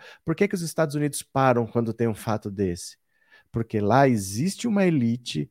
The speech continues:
que ascendeu, negra,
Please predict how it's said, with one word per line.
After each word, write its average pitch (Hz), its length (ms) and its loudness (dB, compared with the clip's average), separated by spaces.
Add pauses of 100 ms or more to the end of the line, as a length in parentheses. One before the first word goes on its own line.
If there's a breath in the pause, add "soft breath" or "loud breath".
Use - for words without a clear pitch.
(180)
que 135 200 2
ascendeu, 127 880 0 (360)
negra, 117 640 0